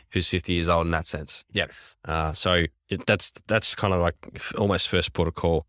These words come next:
Speaker 1: Um, and just to add to that in terms of the link there, the link will be in the show notes as well if you, if you, uh, if you
Speaker 2: Yeah, beautiful.
Speaker 1: couldn't get that.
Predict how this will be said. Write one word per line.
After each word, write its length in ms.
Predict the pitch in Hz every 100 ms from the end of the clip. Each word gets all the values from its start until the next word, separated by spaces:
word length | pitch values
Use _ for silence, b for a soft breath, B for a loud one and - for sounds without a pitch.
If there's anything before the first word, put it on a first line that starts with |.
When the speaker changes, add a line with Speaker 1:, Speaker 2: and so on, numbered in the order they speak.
| B B B
Speaker 1:
Um, 200 | 85 87 82
and 120 | 87
just 160 | 123
to 80 | -
add 160 | 95 95
to 80 | 98
that 180 | 90 -
in 80 | 90
terms 320 | 98 92 87
of 100 | 82
the 80 | 80
link 320 | 87 98 -
there, 320 | 92 117 156 - _ _
the 80 | 90
link 200 | 95 92
will 100 | 92
be 80 | 87
in 60 |
the 60 | 80
show 200 | - 82
notes 240 | 80 80
as 100 | 82
well 200 | 80 80
if 140 | 78 -
you, 200 | 76 71 - _ -
if 120 | -
you, 180 | 80 80
uh, 160 | 76 73
if 160 | - -
you 80 | 78
Speaker 2:
Yeah, 100 | - -
beautiful. 340 | 69 73 78 - _
Speaker 1:
couldn't 200 | 82 82
get 80 | -
that. 160 | 80